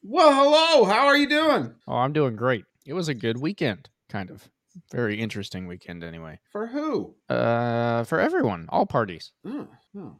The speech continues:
Speaker 1: You mean the race. I f-, for a minute there, I forgot this was a motorcycle podcast.
Speaker 2: <laughs> Not just the race,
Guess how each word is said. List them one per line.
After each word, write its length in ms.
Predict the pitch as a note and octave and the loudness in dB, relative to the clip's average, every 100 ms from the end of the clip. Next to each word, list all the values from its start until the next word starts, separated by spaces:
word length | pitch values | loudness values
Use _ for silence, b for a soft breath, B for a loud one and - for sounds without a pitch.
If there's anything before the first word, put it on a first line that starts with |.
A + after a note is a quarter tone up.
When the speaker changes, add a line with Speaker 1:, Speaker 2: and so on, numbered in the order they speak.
| - | -6
Speaker 1:
You 140 | G#3+ | -4
mean 180 | B3+ F#3+ | -2 -2
the 80 | G#2+ | -2
race. 640 | G2+ C#3+ D#3 - - - _ - | 0 2 2 -2 -16 -18 _ -2
I 120 | G#3 | -2
f-, 140 | - - - _ _ _ - | -2 -16 -20 _ _ _ -4
for 140 | F3+ | 0
a 40 | |
minute 260 | G3 A#3+ G#3 | 4 4 4
there, 140 | D#3+ | 4
I 60 | E3 | 2
forgot 300 | D#3+ E3 E3+ | 2 2 2
this 180 | E3+ D#3+ | 0 -2
was 100 | E3 | -4
a 40 | |
motorcycle 500 | E3+ A#3 F#3 C3+ G#2+ | -2 -2 0 -2 -4
podcast. 600 | A2 G#2+ - G#2+ G2 - _ _ - | -4 -6 -2 -2 -2 -6 _ _ -20
Speaker 2:
<laughs> 480 | - _ _ _ - | -20 _ _ _ -6
Not 140 | - | -4
just 200 | C#3 B2 | -2 -4
the 80 | G2+ | -4
race, 380 | F#2 D#3 - | 2 2 2